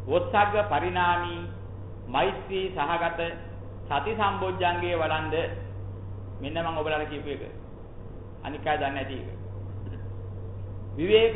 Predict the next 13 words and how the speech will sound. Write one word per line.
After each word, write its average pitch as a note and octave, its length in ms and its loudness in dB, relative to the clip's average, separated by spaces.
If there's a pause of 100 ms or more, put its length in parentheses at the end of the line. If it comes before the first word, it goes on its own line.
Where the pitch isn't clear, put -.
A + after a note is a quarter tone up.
නිස්සිත, F3+ 460 -2 (580)
විරාග F#3+ 460 6
නිස්සිත, F3 460 0 (600)
නිරෝධ G#3 480 4
නිස්සිත, E3 480 0 (540)
වොත්සග්ග F#3+ 580 4
පරිණාමී, E3+ 800 2 (1040)
මෛත්‍රී F#3+ 540 0
සහගත E3 520 0 (640)
ධම්ම D#3+ 300 2 (100)
විචේ G3 320 2
සම්බොජ්ජංගේ E3+ 760 0
වඩන්ද. D#3 380 2